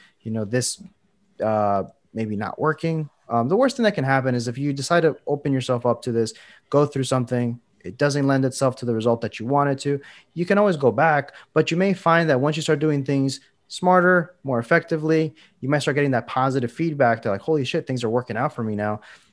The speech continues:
You may not wanna go back. So, but it might be the other way. But I, the other w-,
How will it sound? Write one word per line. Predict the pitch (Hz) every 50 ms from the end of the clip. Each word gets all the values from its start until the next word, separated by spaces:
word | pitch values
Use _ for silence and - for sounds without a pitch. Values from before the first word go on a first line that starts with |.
| _ _ _ _ -
You | 131 135 160
may | 185 180
not | 175 170
wanna | 170 165 151
go | 131 135
back. | 131 170 165 120 - - - -
So, | - - 160 151 147 143 139
but | 139 - 143 135 123 - - _ _ - - _ _ _ -
it | 117
might | 139 147 143 139
be | 143
the | 127 135
other | 127 123 123 120
way. | 135 131 110 92 98 110 - _ - -
But | 135 151 147 - -
I, | - 143
the | 135 139 - - - -
other | 156 165
w-, | 160 151 151 -